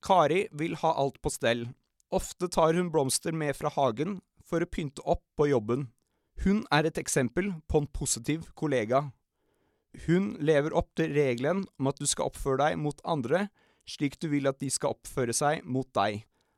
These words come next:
Atle tar for eksempel med frukt til oss fra svigerfarens hage hver høst. Og noen av jentene skifter på å ha med seg en kake en gang iblant.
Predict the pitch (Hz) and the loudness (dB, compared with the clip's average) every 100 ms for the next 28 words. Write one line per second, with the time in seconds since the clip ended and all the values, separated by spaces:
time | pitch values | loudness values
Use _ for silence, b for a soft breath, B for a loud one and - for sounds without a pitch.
0 | _ 175 - 151 196 - 151 175 151 151 | _ -4 0 0 2 2 0 0 -4 -4
1 | 135 160 139 135 - 170 175 - 160 160 | -4 -4 -4 -4 -6 -6 -6 -8 -6 -4
2 | - - 143 - 139 127 113 - 131 135 | -4 -4 -2 -2 -2 -4 -2 0 2 0
3 | - - 135 104 139 190 - 123 123 123 | -2 2 2 4 0 0 2 4 6 2
4 | 120 - - - _ _ _ _ _ _ | -2 -4 -6 -18 _ _ _ _ _ _
5 | _ _ - 170 190 165 175 180 139 - | _ _ 0 2 2 2 2 2 0 -2
6 | 175 - 202 - - - 151 160 135 110 | -2 0 -2 -4 -8 -2 0 2 2 0
7 | 135 143 - 147 - 160 202 - - 135 | -2 -2 0 0 0 -2 -4 -6 -8 -2
8 | 123 113 113 101 110 - - | 0 0 -2 -4 -6 -12 -20